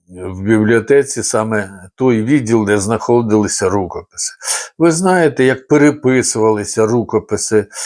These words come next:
під впливом, е, під впливом різноманітних там, е, імперських указів і так далі. От. Тому,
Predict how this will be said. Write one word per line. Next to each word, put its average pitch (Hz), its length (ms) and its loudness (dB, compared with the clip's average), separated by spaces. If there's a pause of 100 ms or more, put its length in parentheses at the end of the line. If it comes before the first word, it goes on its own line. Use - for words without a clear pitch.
(200)
під 113 220 -4
впливом, 117 760 0 (420)
е, 95 840 -4 (680)
під 117 180 -2
впливом 120 480 2
різноманітних 117 920 -2
там, 98 300 -4 (540)
е, 92 640 -2 (100)
імперських 117 800 -2 (320)
указів 120 720 0
і 117 40 -2
так 113 260 -2
далі. 90 360 0 (500)
От. 113 240 2 (260)
Тому, 175 540 2